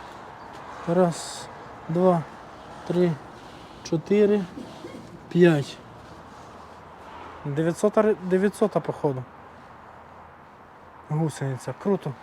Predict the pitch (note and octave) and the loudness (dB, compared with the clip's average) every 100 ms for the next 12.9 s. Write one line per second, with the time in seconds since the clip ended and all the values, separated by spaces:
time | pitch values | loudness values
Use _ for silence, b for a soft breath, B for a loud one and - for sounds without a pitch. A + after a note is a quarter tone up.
0 | B B - - - - D#3+ C3+ B2+ B2 | B B -20 -20 -14 -2 0 2 -2 -6
1 | A2+ B2+ B2 A#2+ C3+ F3 F#3+ - - - | -6 -4 -4 -2 -2 -4 -6 -16 -20 -20
2 | - - - - - - C#3+ F3+ E3 D#3 | -20 -20 -20 -20 -14 -6 0 2 2 0
3 | - E3+ D#3+ E3+ D#3+ C3+ B2 C3+ D3+ F#3 | 4 4 6 4 6 4 0 -2 2 2
4 | D#3+ D#3 B B B B B D#3 D#3+ D3 | 2 -4 B B B B B -2 0 0
5 | E3 D#3 C#3+ - D#3 D#3 C#3+ C#3+ E3 E3+ | -2 -2 -4 -4 -4 -4 -6 -4 0 0
6 | D#3+ D3+ - B B B B - D#3+ E3 | 0 -4 -8 B B B B -6 -4 -2
7 | D#3 E3+ D#3 C#3 - C3 - E3 D3+ D#3+ | 2 4 2 -2 -6 -6 -2 -2 2 2
8 | D3+ F3 G3+ F#3 D#3+ D#3+ F3 F3 E3 D3 | 4 6 6 4 -2 -2 -2 0 -2 0
9 | E3 D3+ E3 - E3+ E3 G#3+ G#3+ F3+ F#3 | -2 0 -2 -2 0 4 6 4 0 -2
10 | E3 F#3 E3+ F3 D#3 - - B B B | 0 -2 -2 -4 -6 -14 -20 B B B
11 | B - - D3 F3+ E3 E3+ D3 D3 D#3+ | B -16 -10 -4 0 0 -2 -6 -6 -2
12 | D#3+ E3 D3 C#3+ D3+ C#3 A2 - | 2 4 2 0 0 -2 -4 -10